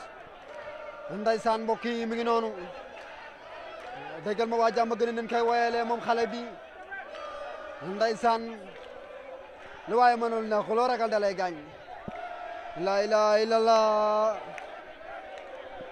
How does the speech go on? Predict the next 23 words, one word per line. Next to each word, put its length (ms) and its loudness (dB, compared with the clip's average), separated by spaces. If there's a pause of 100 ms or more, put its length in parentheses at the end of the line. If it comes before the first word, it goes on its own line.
(160)
Ndeysaan 420 2
jëlal 160 2
ma 100 0
kaafu 240 2
picc 240 -4
boobu 260 4
noonu 220 0
gaa 180 6
yi 60 2
yor, 220 2
yor 180 0
ginaar. 320 0 (1400)
Ndeysaan 420 2
xale 220 2
yaa 120 4
ngi 100 -4
commencé 380 0
di 140 -2
yëngal. 280 2 (2000)
Ndeysaan 400 0
gunge 240 -4
seen 180 -2
mbër. 180 2